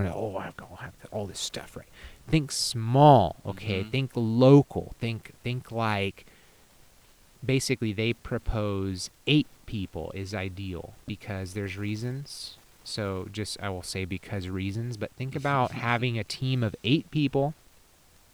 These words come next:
Speaker 1: It could be, you know, um, it could be four couples, um, uh, four, four spouses or something, like, or it could be whatever, right? It could be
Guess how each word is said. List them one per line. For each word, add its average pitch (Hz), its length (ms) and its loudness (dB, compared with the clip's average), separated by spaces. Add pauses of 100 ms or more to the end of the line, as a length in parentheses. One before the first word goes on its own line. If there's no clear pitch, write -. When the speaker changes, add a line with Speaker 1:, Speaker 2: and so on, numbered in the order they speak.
(140)
Speaker 1:
It 123 140 -2
could 117 160 -2
be, 110 460 2 (520)
you 120 160 -6
know, 104 560 -2
um, 98 560 -4 (280)
it 117 120 -2
could 117 140 2
be 110 120 -2
four 117 320 0
couples, - 720 -8 (240)
um, 101 640 -4
uh, 98 240 -4
four, 107 480 -4
four 104 440 -4
spouses 98 460 -2
or 95 60 -8
something, 95 240 -10
like, 95 120 -10
or 101 100 -4
it 104 380 -4
could 107 100 -2
be 107 100 2
whatever, 101 400 -2
right? 90 300 -4
It 98 160 -8
could 98 140 -8
be 95 280 -4